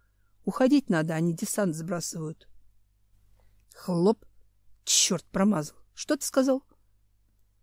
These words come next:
Впрочем, можно было и не спрашивать. Пассажиры передовых лодок с визгом сыпались на воду и торопливо плыли к берегу. Луков и копий у них не было. «А ведь это, кажется, бабы»,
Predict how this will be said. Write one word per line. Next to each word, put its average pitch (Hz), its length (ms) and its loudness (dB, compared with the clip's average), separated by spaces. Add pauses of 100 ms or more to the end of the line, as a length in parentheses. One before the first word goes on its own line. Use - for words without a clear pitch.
(120)
Впрочем, 311 400 4
можно 285 300 6
было 277 180 4
и 277 60 6
не 269 100 6
спрашивать. - 840 -6 (220)
Пассажиры 196 540 2
передовых 190 680 0
лодок 208 340 0
с - 120 -8
визгом 202 340 -2
сыпались 180 540 -4
на 185 120 0
воду 208 320 0 (840)
и 214 100 -4
торопливо 233 560 2
плыли 202 320 2
к 196 80 -2
берегу. 165 460 -2 (920)
Луков 277 340 0
и 247 60 -2
копий 262 300 -2
у 220 40 4
них 220 240 0
не 170 140 -2
было. 175 260 -8 (680)
«А 170 100 -4
ведь 160 180 -4
это, 320 160 -4
кажется, - 360 -2
бабы», 175 500 0